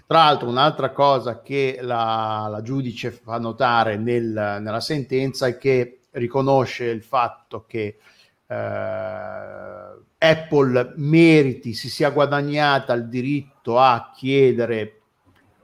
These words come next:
un pagamento per la, per i servizi che offre, per la sicurezza che offre, il, l'infrastruttura che ha messo su,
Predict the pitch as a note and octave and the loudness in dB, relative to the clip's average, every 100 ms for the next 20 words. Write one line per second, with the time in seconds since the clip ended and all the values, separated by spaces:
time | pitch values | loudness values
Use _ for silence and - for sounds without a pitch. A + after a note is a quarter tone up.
0 | _ _ D3 D#3 D3 A2 C3 C3 C3 D3 | _ _ -2 0 0 2 2 4 2 2
1 | D3 C3+ B2 - A#2 G#2+ - - _ B2+ | 2 0 -2 -4 -2 -2 -4 -12 _ -2
2 | B2 A#2+ B2 A#2 A2+ A2+ A2 G#2+ G#2+ B2 | -2 0 0 2 2 0 0 -2 -4 -6
3 | A2+ C#3+ B2 C#3 D3 - - B2 A#2 A2+ | -4 -6 -4 -4 -6 -10 -4 2 2 2
4 | - A#2 A#2 A#2+ A2 - A#2 B2 A#2+ A#2+ | -4 -10 -8 -6 -8 -8 -8 -6 -6 -8
5 | A2+ A#2+ A#2 A2+ - A#2 A#2 A2+ A#2 A#2 | -8 -2 -2 -2 -6 -6 -4 -2 -2 -2
6 | A2+ A2+ A#2+ A#2 B2+ - B2+ - C3 A#2 | -2 -4 -6 -6 -8 -8 -14 -8 -4 -4
7 | B2 A#2+ A#2 - B2+ - - B2 A2+ | -4 -4 -4 -6 -12 -12 -8 -6 -8